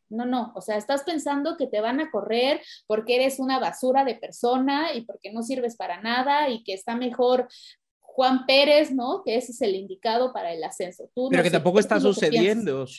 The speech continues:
Speaker 2: ¿no?
Speaker 1: Que no está sucediendo, exactamente. No está sucediendo porque a lo mejor no hay ni siquiera un ascenso o en alguno de los casos,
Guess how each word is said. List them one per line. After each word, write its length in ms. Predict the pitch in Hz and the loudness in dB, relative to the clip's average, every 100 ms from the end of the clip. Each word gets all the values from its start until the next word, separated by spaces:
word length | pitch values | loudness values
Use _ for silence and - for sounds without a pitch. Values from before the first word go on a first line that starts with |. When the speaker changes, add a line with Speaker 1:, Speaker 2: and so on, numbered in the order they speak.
| 131 | -10
Speaker 2:
¿no? 160 | 139 156 | -4 4
Speaker 1:
Que 100 | 320 | 6
no 60 | 349 | 6
está 160 | 359 | 6
sucediendo, 540 | 381 349 392 466 466 262 | 4 4 6 6 6 2
exactamente. 680 | - 320 392 392 466 320 247 | 4 2 2 2 2 0 2
No 80 | 302 | 2
está 180 | 349 | 2
sucediendo 480 | 370 339 370 330 349 | 0 0 0 0 -2
porque 220 | 359 269 | -4 0
a 40 | 226 | 0
lo 100 | 233 | 0
mejor 360 | 240 294 294 | 2 2 2
no 140 | 269 294 | 2 0
hay 160 | 330 | 0
ni 120 | 339 294 | -2 -6
siquiera 400 | 233 277 294 285 | -4 0 2 2
un 160 | 294 | 0
ascenso 540 | 311 330 320 311 285 - - - - | 0 0 -2 0 0 0 -10 -20 2
o 260 | 302 320 302 | 4 4 4
en 160 | 254 | 0
alguno 320 | 233 247 285 302 | 0 -2 0 2
de 60 | |
los 180 | 294 302 | 2 0
casos, 420 | 330 320 269 359 | 0 0 -2 -4